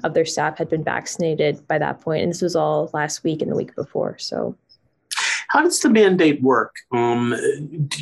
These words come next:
Speaker 2: are you able to not, you're still, are, are you able to not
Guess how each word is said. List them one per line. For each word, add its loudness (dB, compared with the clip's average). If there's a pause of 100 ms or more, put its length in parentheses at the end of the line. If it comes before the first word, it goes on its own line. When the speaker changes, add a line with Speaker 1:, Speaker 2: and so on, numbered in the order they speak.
Speaker 2:
are 6
you 6
able 4
to -2
not, 2 (420)
you're 4
still, 2 (200)
are, 2 (160)
are 4
you 6
able 2
to -4
not 0